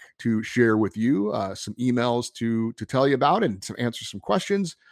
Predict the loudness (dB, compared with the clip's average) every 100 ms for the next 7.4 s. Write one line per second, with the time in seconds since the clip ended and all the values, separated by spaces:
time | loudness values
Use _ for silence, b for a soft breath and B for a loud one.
0 | b b 0 2 4 2 4 4 4 2
1 | 2 0 0 0 0 0 2 2 2 0
2 | -2 -2 0 0 -2 -4 -8 -6 -4 -2
3 | -2 -2 -4 -8 -4 -4 -4 -4 -4 -2
4 | -4 -4 -6 -6 -8 -8 -6 -6 -6 -8
5 | -10 -2 0 2 -2 B B B 6 8
6 | 6 6 4 0 0 0 0 0 0 0
7 | 2 2 0